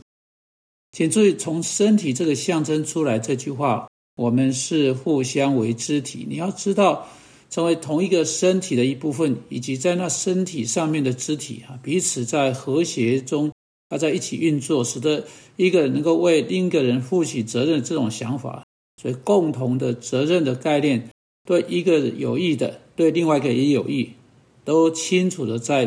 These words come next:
“彼此互相为肢体”这个句子里面，在这字眼当中彰显出来。例如啊，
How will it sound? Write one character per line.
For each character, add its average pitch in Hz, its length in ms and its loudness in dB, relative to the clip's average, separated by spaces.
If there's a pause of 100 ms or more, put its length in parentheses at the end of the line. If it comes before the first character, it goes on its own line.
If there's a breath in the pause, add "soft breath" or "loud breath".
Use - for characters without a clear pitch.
(140)
“彼 160 220 -2
此 - 500 -4
互 160 240 0
相 143 320 -2
为 120 160 0
肢 156 220 -4
体” 127 260 -14
这 156 200 -2
个 123 100 2
句 135 240 -4
子 120 160 -8
里 113 160 -12
面， 127 260 -4 (460)
在 - 160 -2
这 135 160 0
字 170 220 0
眼 117 180 -2
当 135 180 0
中 135 280 -2
彰 131 260 -2
显 - 240 -10
出 - 200 -14
来。 123 200 -16 (1120)
例 165 140 6
如 143 200 2
啊， 110 140 -6